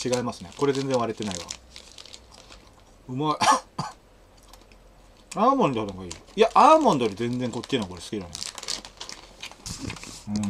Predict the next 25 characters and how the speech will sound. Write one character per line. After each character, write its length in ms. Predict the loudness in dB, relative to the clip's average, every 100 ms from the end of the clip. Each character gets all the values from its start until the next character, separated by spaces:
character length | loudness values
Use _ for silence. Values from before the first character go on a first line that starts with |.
| -6 -10 -18 -20 -12 -12 -12 -20 -20 -16 -14 -14 -16 -18 -18 -4
う 40 |
ん。 20 | 0
な 80 |
ん 20 | 2
か 100 | 6
ア 180 | 8 8
ー 40 |
モ 120 | 8 4
ン 40 |
ド 80 | 2
っ 40 |
て 80 | -2
ち 80 | -4
ょ 40 |
っ 20 |
と 100 | -4
な 140 | -4 -4
ん 80 | -4
て 80 |
言 80 | -4
う 20 |
ん 20 | -6
だ 60 |
ろ 40 |
う。 40 | -12